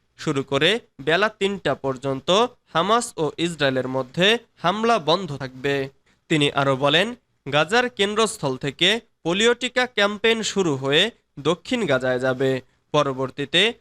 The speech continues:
আরও তিন দিনের যুদ্ধবিরতি হবে, তখন উত্তর গাজায় পোলিও টিকা কার্যক্রম চলবে। পিপারকর্ন বলেন,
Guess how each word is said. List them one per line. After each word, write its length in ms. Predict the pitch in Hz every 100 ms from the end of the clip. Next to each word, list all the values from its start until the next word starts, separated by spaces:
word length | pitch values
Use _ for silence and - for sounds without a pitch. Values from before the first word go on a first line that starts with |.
| -
আরও 180 | 143 131
তিন 200 | - 190 214
দিনের 260 | 240 240 190
যুদ্ধবিরতি 720 | 147 180 214 202 170 131 135
হবে, 340 | 139 143 139 196 240 _ _ -
তখন 300 | 170 - 233 233 -
উত্তর 340 | 175 - 240 190
গাজায় 400 | 131 127 151 214 - _
পোলিও 300 | 160 185 226 240
টিকা 280 | 240 247 233
কার্যক্রম 600 | 180 180 202 202 208 175
চলবে। 400 | 139 185 156 135 127 - _ -
পিপারকর্ন 580 | 165 202 233 - 147 139
বলেন, 300 | 131 139 180